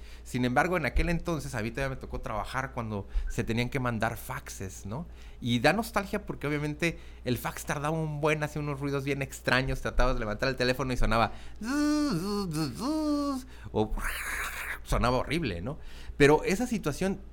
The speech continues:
te empieza a recordar cómo era, por ejemplo, poder mandar una información en tiempo real a otra persona que estaba conectada. Por ejemplo, el teléfono, que es la invención de Graham Bell. Bueno, no sé, a veces dicen que es de Tesla y que hay muchas patentes más.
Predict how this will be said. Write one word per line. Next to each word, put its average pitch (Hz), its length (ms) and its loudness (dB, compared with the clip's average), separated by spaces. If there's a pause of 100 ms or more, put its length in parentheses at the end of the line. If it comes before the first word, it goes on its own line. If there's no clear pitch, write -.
te 151 60 0
empieza 147 280 0
a 175 40 2
recordar 135 420 -2
cómo 190 320 0
era, 214 180 0
por 190 120 -4
ejemplo, 202 340 -4
poder 156 240 2
mandar 156 540 4
una 165 120 -2
información 139 600 -4
en 131 100 -2
tiempo 147 300 -2
real 131 220 0
a 143 40 0
otra 139 180 -4
persona 165 400 -4 (280)
que - 80 -4
estaba 151 260 0
conectada. 131 500 0
Por 113 120 -6
ejemplo, 127 260 0
el 135 80 2
teléfono, 131 500 0
que - 80 -6
es 123 60 -4
la 135 60 0
invención 117 340 0
de 123 100 0
Graham 110 360 -2
Bell. 151 200 2 (220)
Bueno, 165 220 2
no 170 100 2
sé, 165 220 2
a 120 120 4
veces 135 300 -4
dicen 135 160 -2
que 123 120 0
es 117 60 0
de 101 80 0
Tesla 123 560 0
y 95 120 -6
que 123 120 -2
hay 123 40 2
muchas 127 260 -2
patentes 123 420 -4
más. 190 280 -2